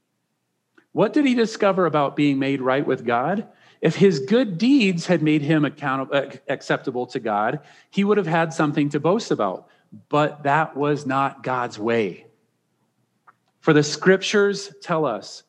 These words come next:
Abraham believed God, and God counted him as righteous because of his faith." When people work,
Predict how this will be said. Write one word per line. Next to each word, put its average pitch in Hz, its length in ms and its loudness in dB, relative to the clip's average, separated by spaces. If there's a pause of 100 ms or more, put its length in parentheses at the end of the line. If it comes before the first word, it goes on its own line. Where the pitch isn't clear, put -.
(500)
Abraham 196 580 2
believed 185 480 2
God, 120 480 0 (220)
and 123 180 -4
God 120 300 -2
counted 139 400 -2
him 113 420 -2
as 107 220 -6
righteous 107 440 -4
because 131 680 -4
of 104 380 -6
his 92 500 -8
faith." - 340 -16 (1400)
When 143 160 0
people 151 360 2
work, 180 720 2